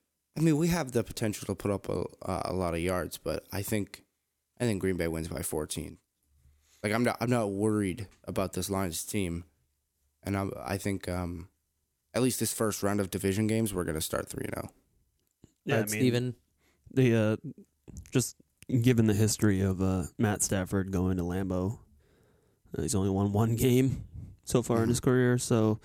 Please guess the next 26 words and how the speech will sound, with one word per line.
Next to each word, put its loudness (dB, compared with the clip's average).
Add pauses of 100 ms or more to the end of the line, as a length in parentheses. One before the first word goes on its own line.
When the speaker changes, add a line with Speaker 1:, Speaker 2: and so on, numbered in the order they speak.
(640)
Speaker 2:
um, -4 (520)
yeah, -12
this -6
seems -2
like -6
a -6 (1040)
no-brainer, 4 (200)
uh, 0 (1500)
kind 4
of 2
a 4 (460)
Packers 4
victory. 4 (1160)
The 6
only 8
thing 6
that 6
I 2
think 2
the 2
Lions 0
have 0
going 4
for 0
them 2
is -2